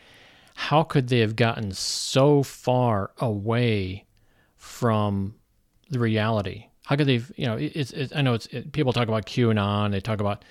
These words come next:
Fox News, the, the media, and so on.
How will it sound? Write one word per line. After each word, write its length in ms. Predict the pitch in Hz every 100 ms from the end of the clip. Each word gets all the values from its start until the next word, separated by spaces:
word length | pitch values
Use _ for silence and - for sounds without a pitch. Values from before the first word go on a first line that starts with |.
| - - _
Fox 400 | - 113 107 -
News, 500 | 110 107 104 104 101
the, 220 | 113 101 113
the 160 | 113
media, 360 | 107 110 110 107
and 100 | 104
so 120 |
on. 60 | 110